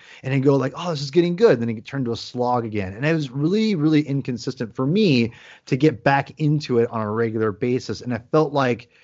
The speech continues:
there's just a lot of things in there that did not need to be in there,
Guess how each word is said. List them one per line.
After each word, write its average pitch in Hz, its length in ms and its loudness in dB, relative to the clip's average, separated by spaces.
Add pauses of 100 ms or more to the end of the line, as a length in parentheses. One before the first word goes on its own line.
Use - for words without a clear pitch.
(360)
there's 160 160 4
just 160 120 0
a 143 40 -2
lot 131 400 4
of 147 120 -2
things 135 300 0
in 165 160 -2
there 185 280 -2
that 110 360 -2
did 143 160 2
not 127 360 0
need 117 140 -6
to 110 60 -6
be 98 240 -4
in 92 140 -4
there, 87 280 -14